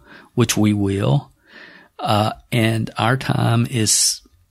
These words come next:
our time is spent together with family. That's, that's our, that's our priority.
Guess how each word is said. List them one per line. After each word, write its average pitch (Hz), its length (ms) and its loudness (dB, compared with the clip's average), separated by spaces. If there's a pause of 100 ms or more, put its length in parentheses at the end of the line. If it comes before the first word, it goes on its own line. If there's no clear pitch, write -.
(300)
our 123 480 -2
time 117 360 0
is 107 140 0
spent - 340 -4
together 117 560 0
with 120 240 -2
family. 123 520 0
That's, 104 260 -4
that's 127 480 -4
our, 104 120 2
that's - 300 0
our 120 160 2
priority. 123 760 -2